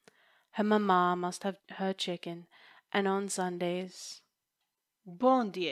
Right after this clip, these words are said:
Speaker 2: il faut vivre, il faut manger, au moins.
Speaker 1: And afterwards, that chicken came in very nicely for pâté marmite, which was made from its carcass,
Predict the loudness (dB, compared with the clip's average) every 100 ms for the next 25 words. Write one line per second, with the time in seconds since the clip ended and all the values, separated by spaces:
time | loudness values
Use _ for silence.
0 | -4 -8 -4 -2 -2 -4 -6 -6 -8 -8
1 | -10 -2 2 2 2 0 -2 -4 -4 -8
2 | _ _ _ -8 -6 -2 0 2 0 -2
3 | -4 -8 -14 _ _ _ _ _ -6 0
4 | 2 2 0 -6 -6 -6 -8 -4 -4 -4
5 | -8 -8 -6 -6 -4 -4 -4 -2 -4 -6
6 | -8 -10 -10 -12 -10 -10 -8 -6 -6 -8
7 | -10 -6 -6 -6 -8 -10 -12 -16 -20 _
8 | _ _ -8 -6 -6 -10 -4 -4 -2 0
9 | 0 -2 -4 -4 -4 -4 -8 -8 -6 -6
10 | -6 -12 -12 -14 -18